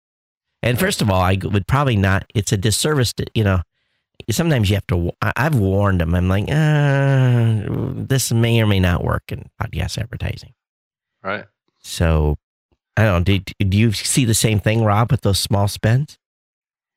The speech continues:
Speaker 2: Yeah, we try and shy away from the small spends too. We try and go after those larger,
Speaker 1: Right.
Speaker 2: larger deals, and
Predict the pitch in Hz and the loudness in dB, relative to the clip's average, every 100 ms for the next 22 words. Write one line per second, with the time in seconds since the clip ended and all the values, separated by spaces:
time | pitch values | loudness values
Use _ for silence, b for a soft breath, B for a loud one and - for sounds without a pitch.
0 | _ _ - - 175 170 160 165 - 127 | _ _ -6 -2 0 0 0 -2 -2 -4
1 | 113 107 98 113 101 98 95 101 98 - | -2 -4 -6 -6 -6 -8 -12 -16 -14 -10
2 | 104 104 - 104 95 - 101 104 117 113 | -10 -10 -10 -8 -8 -6 -6 -4 0 0
3 | 107 92 95 104 120 120 107 90 87 101 | -2 -4 -2 0 -2 -4 -10 -10 -10 -6
4 | 95 104 101 95 90 - 98 87 120 123 | -4 -4 -6 -8 -8 0 2 4 4 0
5 | 113 101 110 107 101 104 107 | -4 -4 -2 -2 -4 -10 -14